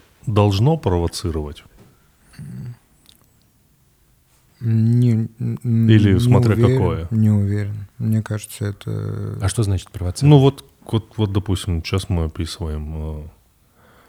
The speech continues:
Speaker 1: творческий момент, который провоцирует людей. Явно ж там не порнуха.
Speaker 2: Да, но я,
Speaker 1: Но
Speaker 2: кстати,
Speaker 1: они
Speaker 2: м,
Speaker 1: такие: "Порнуха", всё, они,
Speaker 2: да.
Speaker 1: ну,
Speaker 2: Ну,
Speaker 1: домыслились,
Speaker 2: ты, ты же,
Speaker 1: а?
Speaker 2: ты же не знаешь, что будет триггером, да, там,
Speaker 1: Да.
Speaker 2: человека вообще в целом.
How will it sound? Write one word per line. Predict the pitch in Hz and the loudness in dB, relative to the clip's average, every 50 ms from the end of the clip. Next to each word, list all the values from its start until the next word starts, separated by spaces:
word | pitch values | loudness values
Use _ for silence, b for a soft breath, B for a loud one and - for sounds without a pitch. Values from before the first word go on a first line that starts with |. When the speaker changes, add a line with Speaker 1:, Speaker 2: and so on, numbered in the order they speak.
| b b b b - - - - | b b b b -20 -20 -12 -4
Speaker 1:
творческий | - 98 95 92 - - - - | 0 2 2 2 0 -2 -2 -2
момент, | 80 82 82 87 110 151 - | 0 0 0 0 0 0 -2
который | - 104 - 98 90 90 | -4 -6 -4 -4 -4 -4
провоцирует | - 87 85 82 85 - - - 95 82 82 82 80 - | -2 -2 -2 -2 -2 -4 -4 -2 -2 0 0 -2 -4 -4
людей. | 82 78 92 104 117 117 | -6 -4 -4 -4 -4 -6
Явно | 95 - 104 98 107 117 123 117 101 | -6 -2 2 2 2 4 4 2 0
ж | - - | 0 0
там | - 85 78 80 | -2 -2 -2 0
не | 82 87 80 | 0 0 0
порнуха. | - 82 80 80 82 78 73 - - - - | 0 -2 -2 -2 -2 -4 -4 -6 -10 -8 -4
Speaker 2:
Да, | 117 113 113 113 113 107 107 | -2 -2 0 -2 -2 -2 0
но | 120 127 | 4 4
я, | 139 156 170 | 6 6 6
Speaker 1:
Но | 107 104 104 | 6 6 4
Speaker 2:
кстати, | 104 113 | 4 4
Speaker 1:
они | 107 - 175 | 4 4 4
Speaker 2:
м, | 156 | 4
Speaker 1:
такие: | - 160 160 147 98 92 92 | 4 2 2 2 2 2 0
"Порнуха", | - - - 110 113 110 107 107 101 135 139 120 107 - 101 90 | -2 -2 0 0 0 0 0 -2 -2 -2 -2 -2 -2 -4 -6 -8
всё, | - - - 104 90 85 | -8 -8 -8 -8 -6 -6
они, | 85 92 90 | -6 -6 -6
Speaker 2:
да. | 90 113 113 113 | -4 -4 -4 -2
Speaker 1:
ну, | 104 95 | -2 -2
Speaker 2:
Ну, | 87 - | 0 2
Speaker 1:
домыслились, | - - - - 131 - 143 - 95 87 87 | 4 4 6 6 6 4 4 2 2 4 4
Speaker 2:
ты, | 151 | 4
ты | 139 | 4
же, | 135 131 | 4 4
Speaker 1:
а? | 123 | 2
Speaker 2:
ты | - 147 | 2 0
же | 139 143 | 0 2
не | 147 147 | 2 2
знаешь, | 147 156 165 151 - | 4 4 2 2 2
что | - 123 107 | 0 0 0
будет | 110 110 98 - | 0 0 -2 -2
триггером, | - 110 110 104 95 98 90 87 87 90 | -2 0 0 0 0 0 -2 0 0 -2
да, | 98 101 | -2 -2
там, | - - 92 92 92 95 95 | -4 -4 -4 -2 -2 0 2
Speaker 1:
Да. | 98 92 - | 2 2 2
Speaker 2:
человека | 110 104 95 - 95 | 2 0 0 -2 -4
вообще | 95 98 - 101 | -4 -4 -6 -8
в | - - | -8 -8
целом. | - - - 90 85 90 92 | -8 -8 -6 -8 -8 -8 -12